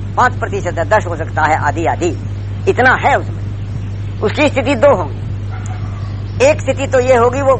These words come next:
उसी स्तर पर चलता चलता लौकिक वासनाओं से होता प्रवृत्त, तीन तृष्णाओं की पूर्ति में लगा रहेगा, पर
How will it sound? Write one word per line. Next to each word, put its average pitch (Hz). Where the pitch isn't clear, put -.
उसी 269
स्तर -
पर 214
चलता 180
चलता 156
लौकिक 240
वासनाओं 220
से 202
होता 190
प्रवृत्त, 147
तीन 277
तृष्णाओं 247
की 208
पूर्ति 196
में 190
लगा 277
रहेगा, 220
पर 330